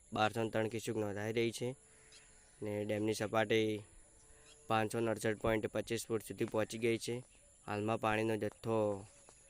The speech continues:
પચીસ પોઇન્ટ વીસ ટકા જેવો નોંધાઈ રહ્યો છે અને હજુ પણ, અ,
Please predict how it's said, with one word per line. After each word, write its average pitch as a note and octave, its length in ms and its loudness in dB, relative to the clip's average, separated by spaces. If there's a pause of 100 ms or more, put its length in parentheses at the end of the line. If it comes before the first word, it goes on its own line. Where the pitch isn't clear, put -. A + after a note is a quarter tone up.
(680)
પચીસ - 460 -4
પોઇન્ટ G#2+ 240 2
વીસ G#2 240 2
ટકા A2+ 200 2
જેવો A2 260 4
નોંધાઈ G#2+ 360 0
રહ્યો A2 220 4
છે A2+ 180 -2 (680)
અને G#2+ 140 0
હજુ G#2 200 0
પણ, A#2 220 4
અ, G#2+ 200 0